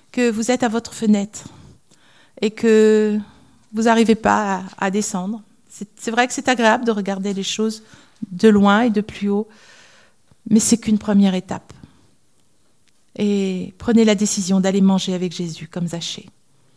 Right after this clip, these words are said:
Aujourd'hui, si vous entendez ma voix, n'endurcissez pas votre cœur, dit la Bible. Elle dit aussi, « Voici, je me tiens à la porte et je frappe. Si quelqu'un entend ma voix,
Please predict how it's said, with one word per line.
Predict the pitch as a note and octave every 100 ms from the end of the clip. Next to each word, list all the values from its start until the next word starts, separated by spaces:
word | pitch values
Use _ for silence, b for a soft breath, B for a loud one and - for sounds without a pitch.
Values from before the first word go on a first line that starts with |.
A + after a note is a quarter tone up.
| _ _ _ _ _ _ _ _ _ _ - -
Aujourd'hui, | F#3 F#3+ E3+ A#3 A3+
si | - -
vous | G3 F#3+
entendez | F#3+ F#3+ G3
ma | F#3+ F#3
voix, | F3+ G#3
n'endurcissez | F#3+ F#3 G3+ G3+ F#3+
pas | G3+ G3+
votre | G3+ F#3+
cœur, | - G3+ A3+
dit | G3+ G3+
la | F#3+
Bible. | E3+ G#3+ G#3
Elle | G3
dit | F3+ G3+
aussi, « | F#3+ - A#3 A#3 B B B B _
Voici, | A3 - C4+
je | A3
me | G#3+
tiens | - C4
à |
la | B3+ A#3+
porte | B3+ B3
et | G#3+
je | G3
frappe. | - - G3 - -
Si | - G3+
quelqu'un | - G#3+ A3 A3
entend | G#3+ G#3
ma | G3+
voix, | F#3+ - F3